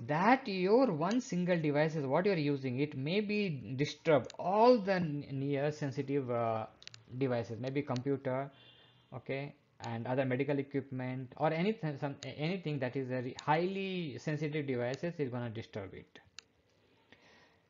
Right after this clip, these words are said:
So generally test lab measure this emission, uh, around one fifty kilohertz to thirty megahertz, but this is a very specific, uh, some of them start from the forty hertz and, uh, it will go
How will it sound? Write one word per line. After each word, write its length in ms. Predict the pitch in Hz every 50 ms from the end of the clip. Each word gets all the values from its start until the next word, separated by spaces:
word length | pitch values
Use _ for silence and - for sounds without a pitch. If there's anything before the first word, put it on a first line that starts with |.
| _ _ _ _ _ - _ _ _ _ _ _
So 240 | - - 214 220 202
generally 480 | 139 131 143 180 208 247 285 311 302
test 360 | 311 - 190 214 240 - -
lab 200 | 175 165 165 165
measure 260 | 151 151 156 160 190 190
this 300 | 165 135 156 208 214 185
emission, 560 | 156 147 147 143 127 - 139 143 147 - - _ _ _ _ _ _ - 127 127 - _ - 123
uh, 480 | 127 123 120 120 117 117 117 117 113 113 - -
around 280 | 127 123 127 135 139 120
one 180 | 123 151 175 175
fifty 280 | 175 170 156 - 165
kilohertz 440 | 156 - 160 156 160 156 156 151 156
to 80 | 160 151
thirty 320 | 151 135 123 - - 160
megahertz, 560 | 156 151 156 147 160 156 151 165 180 170 - -
but 160 | 127 135 123
this 160 | 127 147 147
is 140 | 185 180 160
a 100 | 165 147
very 220 | 131 139 156 170 175
specific, 640 | 175 - - 165 165 156 - 180 208 214 - -
uh, 320 | - 135 127 123 123 120 120 110 -
some 240 | - - 151 147 160
of 160 | 165 151 135
them 220 | 151 165 165 156
start 400 | 151 - - 151 170 202 220 220
from 240 | - 170 160 160 151
the 140 | 143 147 139
forty 420 | - 143 135 - - - 156 151
hertz 540 | 151 - 156 175 180 165 143 120 110 131 143 170 185 175 - - _ _ - - 160 135 -
and, 420 | - 135 135 135 135 135 131 123
uh, 380 | 131 127 123 123 127 123 123 117
it 140 | 127 135 -
will 140 | 143 151 143
go 180 | 123 139 160